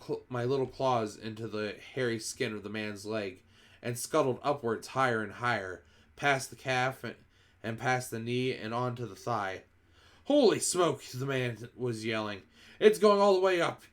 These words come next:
It's going right up my leg. I heard shrieks of laughter coming from the other cooks, but I ran,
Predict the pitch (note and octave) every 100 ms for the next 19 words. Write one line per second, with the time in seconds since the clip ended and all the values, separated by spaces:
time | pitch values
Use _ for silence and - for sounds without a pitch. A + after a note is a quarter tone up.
0 | _ - E3+ D#3 F#3+ F#3+ E3 F#3+ G3+ F3
1 | F3 F3 C#3+ C3+ B2 - - _ _ _
2 | _ - - D3 E3 C#3+ - D#3+ D3+ -
3 | A2+ A#2+ C3 B2+ B2 A2+ - A#2 A2 -
4 | A#2 A2 A2+ A2 - - B2+ - - -
5 | B2 A#2+ A#2+ D#3 C#3+